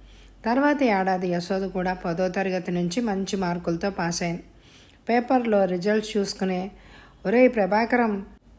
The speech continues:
రేపు మీ కాలేజీ నుంచి అప్లికేషన్ ఫామ్ తీసుకురా" అంది. ఇంతవరకు ఎవరూ ఆలోచించిన విషయం సడన్గా యశోద చెప్పేసరికి ప్రభాకరానికి ఏమనాలో తోచలేదు. అక్కడే పేపర్ చూస్తున్న తండ్రి ఆ విషయం గమనించాడో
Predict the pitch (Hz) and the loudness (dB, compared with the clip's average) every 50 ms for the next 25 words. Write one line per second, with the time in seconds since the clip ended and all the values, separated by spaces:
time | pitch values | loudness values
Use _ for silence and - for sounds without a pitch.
0 | - _ - - _ - - 180 185 180 185 208 208 202 202 202 180 180 190 214 | -20 _ -20 -20 _ -2 2 2 2 4 2 2 0 2 2 0 2 2 4 2
1 | 233 233 247 240 233 233 214 - 220 196 180 - - 214 226 - 262 254 - 269 | 2 4 4 4 4 2 2 0 0 -2 -2 -2 -6 -2 0 2 2 2 2 0
2 | 226 208 220 208 202 190 180 214 214 214 - 247 247 262 311 311 - - - _ | -2 -2 -2 -4 -4 -2 -4 -4 -4 -4 -4 -2 -2 -4 -4 -8 -14 -20 -20 _
3 | - - - 175 175 170 170 - - - - - - - - - - - - - | -16 -8 -4 -2 -2 -2 -2 -6 -8 -16 -20 -20 -20 -20 -20 -20 -20 -20 -20 -10
4 | - 190 196 202 254 247 285 285 285 269 269 208 185 185 196 214 226 208 190 185 | -6 -4 -2 2 2 4 4 4 2 2 0 0 2 2 2 2 0 0 0 0
5 | 180 190 202 180 - 220 208 202 214 196 180 175 180 170 - 190 196 202 180 - | 0 -2 -2 -2 -2 -2 -2 -2 -2 -4 -4 -4 -4 -4 -4 -4 -4 -4 -4 -4
6 | 175 165 180 190 208 208 202 196 - - - - - - - - _ - - 185 | -2 -2 -2 -2 -2 -2 -2 -2 -4 -4 -10 -18 -20 -20 -20 -20 _ -14 -10 -8
7 | 180 175 - 208 214 214 220 214 214 - 165 - - 196 190 - 214 190 190 - | -6 -4 -2 -2 0 0 -2 -2 -4 -4 -6 -4 -4 -4 -4 -2 -2 -4 -4 -2
8 | 254 294 339 - - - - - - - - - 196 190 196 190 220 233 247 240 | -4 -4 -4 -6 -12 -18 -20 -20 -20 -20 -8 -2 0 0 2 2 2 2 2 2
9 | 269 254 247 240 226 214 185 - 196 185 175 170 180 196 208 233 240 214 196 190 | 0 0 0 0 -2 -2 -4 -2 -2 0 0 2 2 0 0 -2 -2 -2 -2 -2
10 | 185 190 202 196 208 180 170 175 190 185 180 175 175 - - - - _ _ - | -2 -4 -4 -4 -4 -4 -2 -2 -4 -4 -4 -6 -8 -10 -16 -20 -20 _ _ -20
11 | - - 170 175 175 - - 233 247 262 254 - 208 190 185 180 - 233 226 214 | -12 -8 -8 -8 -4 -2 0 2 4 4 2 2 0 0 0 0 -2 -2 -2 -2
12 | 226 220 220 - 233 214 208 180 - 180 170 190 190 214 202 190 185 170 175 175 | -2 -4 -4 -4 -4 -4 -2 -2 -2 -2 -2 -2 -2 -2 -2 0 0 -2 -2 -2
13 | 170 - 202 208 214 202 185 175 175 175 180 196 202 185 - 202 190 190 196 196 | -2 -2 -2 -2 -2 -2 -2 -2 -2 -2 -2 -4 -4 -4 -2 -2 -2 -2 -2 -4
14 | 190 | -4